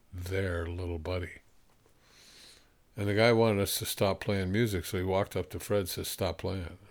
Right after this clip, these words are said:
Fred turns around and says, "This guy wants us to stop." And the guy pulled the gun out and shot it into the ceiling.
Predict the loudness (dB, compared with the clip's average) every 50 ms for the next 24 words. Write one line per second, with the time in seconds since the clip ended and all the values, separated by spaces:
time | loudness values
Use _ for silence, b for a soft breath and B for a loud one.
0 | -20 -20 -20 -18 -10 -8 -6 -6 -6 -4 -4 -4 -4 -4 -4 -6 -6 -8 -8 -10
1 | -10 -12 -12 -8 -4 -2 0 0 2 0 0 -2 -4 -6 -6 -8 -8 -10 -10 -10
2 | -8 -6 -6 -6 -6 -6 -8 -12 -14 -20 _ _ _ _ b b b b b b
3 | b b b b b b b b b b b b -6 -4 -2 0 2 2 2 2
4 | 2 2 2 2 2 2 4 4 4 6 4 4 2 0 0 -2 0 2 4 4
5 | 4 4 4 2 4 4 2 2 0 -2 -4 -4 -4 -2 -2 -2 -4 -6